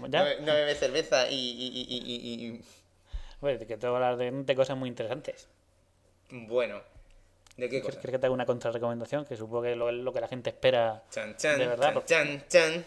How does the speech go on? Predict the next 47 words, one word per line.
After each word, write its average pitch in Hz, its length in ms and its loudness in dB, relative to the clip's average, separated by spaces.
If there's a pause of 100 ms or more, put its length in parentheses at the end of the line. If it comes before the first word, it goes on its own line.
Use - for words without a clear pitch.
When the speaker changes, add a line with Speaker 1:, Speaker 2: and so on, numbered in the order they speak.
(160)
Speaker 1:
porque, - 180 4
Speaker 2:
chan, 143 100 2
Speaker 1:
bueno, 170 240 8
Speaker 2:
chan, - 20 -4
chan, 180 380 8
Speaker 1:
tengo 165 180 4
un, 165 80 -2
Speaker 2:
chan. 147 400 2 (380)
Speaker 1:
tengo 139 220 0
un 131 100 -4
par 135 160 6
de 131 60 4
clásicos 131 360 4
que - 140 2
recomendar, 135 600 4 (480)
o 117 80 -10
al 110 60 -8
menos 123 200 -8
uno. 151 140 -8 (440)
Hostia, - 180 -4
en 131 180 -4
realidad 139 100 4
tengo 170 200 2
dos 139 240 -2
contrarrecomendaciones, 117 760 -8
pero 107 260 -2
una 160 200 0
Speaker 2:
A - 40 6
ver. - 120 -6
Speaker 1:
me, 156 220 -8
me 175 240 -4
la 185 80 6
voy 190 60 8
a - 20 8
dejar. 120 220 2
Speaker 2:
Máxima 202 380 4
actualidad, 123 420 6
de 110 60 0
momento. 127 400 0 (160)
Speaker 1:
Máxima 143 100 -4 (160)
Speaker 2:
Cine, 139 100 2
Speaker 1:
actualidad. 117 300 0
Speaker 2:
puro 180 200 8
y 139 80 2
duro. 113 340 0 (440)
Speaker 1:
El 135 140 -4
estreno. 135 440 -6